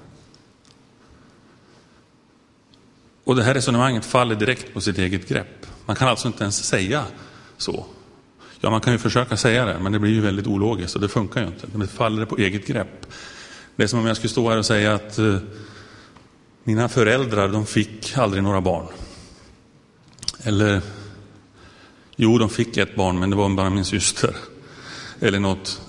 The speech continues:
sånt här liksom. Det går ju, det går ju att säga, va? Visst kan man uttala det, men, men det finns liksom ingen som kan tro på det. Det faller på eget grepp. Sanningen, <clears throat> den ändras inte, om det nu finns en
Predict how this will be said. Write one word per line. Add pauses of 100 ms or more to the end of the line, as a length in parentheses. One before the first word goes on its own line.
(100)
sånt
här
liksom.
Det
går
ju, (180)
det
går
ju
att
säga,
va?
Visst
kan
man
uttala
det,
men, (920)
men
det
finns
liksom
ingen
som
kan
tro
på
det. (1400)
Det
faller
på
eget
grepp. (1700)
Sanningen, (380)
<clears throat>
den
ändras (360)
inte, (300)
om
det
nu
finns
en